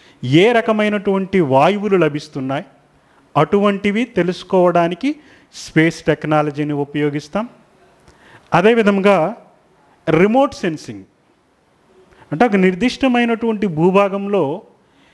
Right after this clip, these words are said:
ఏ రకమైనటువంటి వృక్ష సంపద ఉంటుంది, ఏ రకమైనటువంటి జల వనరులు ఉంటాయి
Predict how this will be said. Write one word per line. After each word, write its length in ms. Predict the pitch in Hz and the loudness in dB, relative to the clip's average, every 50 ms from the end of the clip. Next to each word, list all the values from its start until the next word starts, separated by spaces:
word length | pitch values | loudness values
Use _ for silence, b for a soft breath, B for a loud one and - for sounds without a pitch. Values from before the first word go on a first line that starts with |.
| b b b b b b _ 143 | b b b b b b _ -6
ఏ 400 | 139 131 139 170 190 220 262 269 | -2 2 4 4 6 6 4 4
రకమైనటువంటి 1120 | 240 220 220 - 214 208 208 208 208 202 185 - 185 180 180 170 165 - 147 123 107 104 - _ _ _ _ _ _ 123 | 2 2 0 -2 -4 -4 -4 -4 -4 -6 -6 -4 -4 -4 -4 -4 -4 -6 -6 -6 -6 -10 -14 _ _ _ _ _ _ -4
వృక్ష 320 | 127 143 160 - - - | -2 -2 -2 -2 0 -2
సంపద 440 | 233 - - 214 202 185 196 180 165 | -2 0 0 -4 -2 -2 -2 -2 -2
ఉంటుంది, 520 | 156 143 147 - 123 110 101 104 127 190 - _ _ _ _ _ _ _ _ _ _ _ _ _ _ _ _ _ _ _ _ _ _ _ _ - - - B B B B - | -2 -4 -4 -8 -8 -8 -8 -10 -12 -12 -16 _ _ _ _ _ _ _ _ _ _ _ _ _ _ _ _ _ _ _ _ _ _ _ _ -20 -20 -20 B B B B 0
ఏ 280 | 139 135 151 180 220 262 | 2 2 4 4 2 2
రకమైనటువంటి 1120 | 254 233 - 233 220 214 208 202 202 190 196 190 185 180 175 180 - 202 151 131 143 185 - _ _ _ b b b b b 143 | 0 0 -2 0 0 0 0 0 -2 -2 -2 -2 0 -2 -2 -2 -2 -2 -2 -2 -4 -8 -12 _ _ _ b b b b b -16
జల 380 | 120 104 101 156 160 170 208 | -10 -2 0 2 2 4 2
వనరులు 460 | 240 220 196 190 208 214 226 226 208 196 | 2 2 2 2 2 0 0 2 2 0
ఉంటాయి 420 | 175 156 143 - 123 127 147 | 0 -2 -2 -2 -2 -2 -2